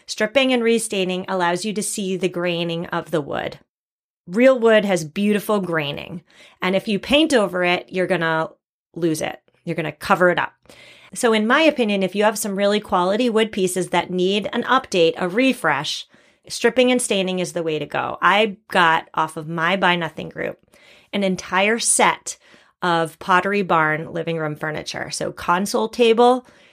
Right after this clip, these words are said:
coffee table, and two end tables. They are in those timeless geometric shapes that Betsy talked about today, but they were scratched up the wazoo, and they were this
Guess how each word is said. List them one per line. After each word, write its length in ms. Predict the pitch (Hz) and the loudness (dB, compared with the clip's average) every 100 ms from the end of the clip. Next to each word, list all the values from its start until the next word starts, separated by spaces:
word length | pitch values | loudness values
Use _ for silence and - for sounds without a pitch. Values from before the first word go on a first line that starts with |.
| _ _ _ | _ _ _
coffee 400 | - 220 285 247 | -2 0 2 0
table, 520 | 220 196 143 170 165 - | 0 2 2 2 0 -2
and 200 | 170 170 | -4 -4
two 260 | 214 220 | 0 0
end 260 | 220 190 185 | 0 0 0
tables. 640 | 160 151 123 - - - - _ _ _ _ | 0 -2 -2 -8 -10 -12 -16 _ _ _ _
They 220 | 196 185 | 0 2
are 100 | 180 | 2
in 180 | - 190 | 0 -2
those 200 | 180 165 | -2 -4
timeless 500 | - 190 185 190 185 | -4 -4 -2 -2 -4
geometric 520 | - 180 160 160 - | -4 -4 -4 -8 -10
shapes 480 | - 214 196 - - | -4 0 0 -2 -8
that 480 | - 156 151 - - - - _ _ | -6 -4 -4 -6 -12 -14 -18 _ _
Betsy 300 | 180 170 185 | -8 -4 -4
talked 280 | 175 156 - | -4 -4 -6
about 180 | 147 - | -10 -6
today, 560 | 196 202 190 185 190 - | 0 4 4 4 2 -2
but 200 | 165 - | -4 0
they 180 | 180 | 0
were 300 | 175 156 143 - | 2 0 -2 -4
scratched 760 | - - 196 196 220 - - | -8 0 2 4 2 -4 -6
up 140 | 196 - | -8 -4
the 100 | 165 | -4
wazoo, 640 | 156 156 147 180 180 185 | 0 -2 0 2 2 0
and 180 | 175 170 | -4 -8
they 80 | 156 | -6
were 160 | 156 | -6
this 320 | 151 151 - | -4 -6 -6